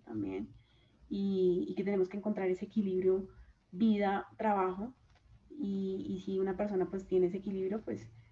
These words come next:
tiene una buena motivación, y si tenemos buena motivación, pues, tenemos buenos resultados.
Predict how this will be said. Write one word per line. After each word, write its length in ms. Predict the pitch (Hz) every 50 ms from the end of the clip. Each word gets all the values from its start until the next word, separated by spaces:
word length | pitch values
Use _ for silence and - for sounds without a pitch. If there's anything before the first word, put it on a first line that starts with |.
| - -
tiene 260 | - 214 196 190 196
una 140 | 190 196 196
buena 200 | 202 202 202 196
motivación, 720 | 196 190 190 196 196 196 202 - 254 254 247 247 247 240 -
y 100 | 202 190
si 80 | 208 -
tenemos 340 | - 185 190 196 208 208
buena 220 | 208 214 214 208 208
motivación, 640 | 214 214 233 233 233 226 - 247 247 247 254 254 247
pues, 140 | - 185 185
tenemos 360 | - 185 185 190 196 196 196
buenos 220 | 196 202 202 190 196
resultados. 560 | 214 214 - 202 185 - - - - -